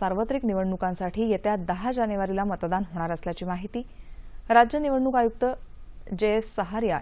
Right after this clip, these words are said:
यांनी आज मुंबईत दिली. दहा नगर परिषदांमधल्या सोळा रिक्त पदांच्या पोटनिवडणुकांसाठीही दहा जानेवारीलाच मतदान होणार आहे. या निवडणुकांची मतमोजणी अकरा जानेवारीला होणार आहे. पोटनिवडणुकांसह एकूण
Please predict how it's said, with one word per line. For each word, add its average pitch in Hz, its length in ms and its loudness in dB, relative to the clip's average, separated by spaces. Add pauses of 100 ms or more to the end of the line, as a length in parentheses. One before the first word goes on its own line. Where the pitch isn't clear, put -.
यांनी 190 300 0
आज 196 300 -2
मुंबईत 165 360 0
दिली. 156 180 -4 (840)
दहा 247 300 6
नगर 285 260 4
परिषदांमधल्या 240 840 2
सोळा 214 380 2
रिक्त 226 260 -2
पदांच्या 202 540 2
पोटनिवडणुकांसाठीही 190 1500 -4 (320)
दहा 214 360 4
जानेवारीलाच 214 680 2
मतदान 180 420 -2
होणार 165 180 -2
आहे. 165 180 -6 (580)
या 262 160 8
निवडणुकांची 294 720 2
मतमोजणी 226 760 2
अकरा 202 380 -2 (160)
जानेवारीला 180 440 -2
होणार 160 220 -2
आहे. 170 160 -6 (560)
पोटनिवडणुकांसह 202 1000 0 (100)
एकूण 220 300 -2